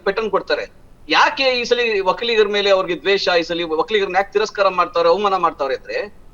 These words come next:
ಈ ಜೆ ಡಿ ಎಸ್ ಇದೆಯಲ್ಲ, ಜೆ ಡಿ ಎಸ್ ನ ಬಿ ಜೆ ಪಿ ಏನ್ ಅನ್ಕೊಂಡಿದೆ ಅಂದ್ರೆ, ಆ, ಬಿ ಜೆ ಪಿಯ ಒಕ್ಕಲಿಗ ಘಟಕ ಅನ್ಕೊಂಡಿದೆ. ಬಿ ಜೆ ಪಿಯ ಒಕ್ಕಲಿಗರ ಘಟಕ ಅಥವಾ ಒಕ್ಕಲಿಗರ ಮೋರ್ಚಾ ಅಂತ ಮಾಡ್ಕೊಂಡ್ಬಿಟ್ಟು, ಕುಮಾರಸ್ವಾಮಿ ಬಂದ್ರೆ ಸಾಕು, ಪ್ರ-, ಪ್ರಚಾರ ಮಾಡಿದ್ರೆ ಸಾಕು, ನಮ್ಗೆ ಓಟ್ ಬೀಳುತ್ತೆ ಅಂತ ತಿಳ್ಕೊಂಡಿರೋದು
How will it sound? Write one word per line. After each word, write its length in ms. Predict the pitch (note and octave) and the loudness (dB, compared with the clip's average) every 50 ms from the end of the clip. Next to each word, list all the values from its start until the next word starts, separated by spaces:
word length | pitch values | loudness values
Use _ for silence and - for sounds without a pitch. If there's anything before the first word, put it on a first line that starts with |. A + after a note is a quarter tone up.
| - - - | -20 -18 -12
ಈ 120 | F#3 F#3+ F#3+ | -10 -8 -8
ಜೆ 280 | D3+ B2 E3 G#3+ C4+ | -6 0 2 2 2
ಡಿ 60 | C#4+ D4 | 2 0
ಎಸ್ 160 | C#4 A#3 G#3+ | -2 -2 -2
ಇದೆಯಲ್ಲ, 300 | G3+ F3+ F#3 E3 F3 G3+ | -2 -2 0 0 0 -2
ಜೆ 220 | G3 - E3+ G3 | -2 0 -2 -2
ಡಿ 120 | B3 B3 B3 | 0 2 2
ಎಸ್ 220 | A#3 G#3+ - - | 2 2 0 0
ನ 40 | A3 G#3+ G#3 F#3 G#3+ G3+ | 0 2 4 4 2 2
ಬಿ 200 | F3 D#3+ G3+ G#3+ | 0 -2 -6 0
ಜೆ 120 | F#3+ A3 | 0 0
ಪಿ 120 | G#3+ - | 0 0
ಏನ್ 100 | G3+ G3 | 0 -2
ಅನ್ಕೊಂಡಿದೆ 360 | F#3+ F#3 F3 F#3+ F#3 F3 E3+ F3+ | -2 -4 -4 -6 -6 -4 -6 -6
ಅಂದ್ರೆ, 520 | E3+ F#3+ A#3+ G#3+ F3+ F3 G3+ - - - - - - - - - - D3 | -2 -2 0 0 0 0 -2 -4 -10 -20 -20 -20 -20 -20 -20 -12 -2 0
ಆ, 100 | D3+ D3 | 0 0
ಬಿ 240 | - E3+ G#3 B3+ | 0 -2 -4 -4
ಜೆ 180 | A3+ F#3+ B3 A#3 | 0 2 2 2
ಪಿಯ 200 | A3+ A3 A3+ B3 | 2 4 2 2
ಒಕ್ಕಲಿಗ 520 | A#3+ G3+ E3+ E3+ - A#3+ A#3 A3+ A3+ G#3 | 4 4 2 2 2 2 2 4 2 2
ಘಟಕ 260 | F3 E3 - F#3 - F3 | 2 0 -2 -2 0 -2
ಅನ್ಕೊಂಡಿದೆ. 460 | E3 E3 D#3+ E3+ D#3 C3+ - - - - - - - - - - - - - | -2 -2 -2 -4 -4 -4 -8 -12 -16 -16 -20 -20 -20 -20 -20 -20 -20 -12 -8
ಬಿ 140 | D#3+ - - | -8 -6 0
ಜೆ 140 | A#3+ B3+ | 0 0
ಪಿಯ 140 | B3 A#3 A#3 | 2 4 4
ಒಕ್ಕಲಿಗರ 460 | A3+ G3+ F#3+ - - A#3+ A#3 G#3+ A3+ A3+ F#3+ | 4 4 2 2 0 0 2 2 2 2 2
ಘಟಕ 240 | F#3+ F3+ G#3 G3 G#3 | 0 -2 -2 0 0
ಅಥವಾ 180 | G#3 F#3+ G3 F#3+ | 0 0 2 0
ಒಕ್ಕಲಿಗರ 380 | F3 E3+ - A3 G#3+ G#3 A3 | 0 0 0 0 0 0 0
ಮೋರ್ಚಾ 400 | G#3 F3+ E3+ G3 A3+ A3 - G#3+ | 0 0 0 0 0 2 0 0
ಅಂತ 140 | G3+ F#3+ F3+ | 0 0 -2
ಮಾಡ್ಕೊಂಡ್ಬಿಟ್ಟು, 760 | F#3+ E3+ E3+ F3 E3 - F3 D#3 C#3 - A2 G#2 A#2+ E3 G3 - - - - - | 0 0 0 -2 -2 -6 -10 -10 -10 -8 -8 -6 -6 -8 -8 -12 -18 -20 -20 -6
ಕುಮಾರಸ್ವಾಮಿ 420 | - G3+ A3 B3+ B3+ A#3 A#3+ A#3 A3+ | -4 2 4 4 4 4 2 0 2
ಬಂದ್ರೆ 240 | G3+ G#3+ G3+ A3 | 2 2 2 2
ಸಾಕು, 460 | G3 G#3 G3+ G3+ G3+ G#3 G3+ F#3 F3+ E3 | 2 2 0 0 0 0 0 0 -2 -4
ಪ್ರ-, 200 | - D#3+ E3 E3 | -2 0 0 2
ಪ್ರಚಾರ 320 | E3 E3+ D#3+ G#3+ G#3 G#3+ | 0 0 2 2 0 2
ಮಾಡಿದ್ರೆ 240 | G#3 G3 F#3 F#3 F3 | 0 0 -2 -2 -2
ಸಾಕು, 320 | G3 F3 E3+ F3 G3 F#3+ | -4 -4 -4 -4 -6 -6
ನಮ್ಗೆ 180 | F3+ F3 E3 D3 | -4 -4 -4 -2
ಓಟ್ 160 | D#3+ G3 F#3 | -2 -2 -2
ಬೀಳುತ್ತೆ 300 | E3 F3+ F3+ F3 - F3 | -2 -4 -6 -6 -6 -4
ಅಂತ 100 | E3 E3+ | -2 -2
ತಿಳ್ಕೊಂಡಿರೋದು 680 | E3 - - E3+ E3 F3+ F3 D#3 D#3 D3 F3+ A3 B3 | -2 -2 -4 -8 -6 -6 -2 -2 -2 -2 -2 -6 -10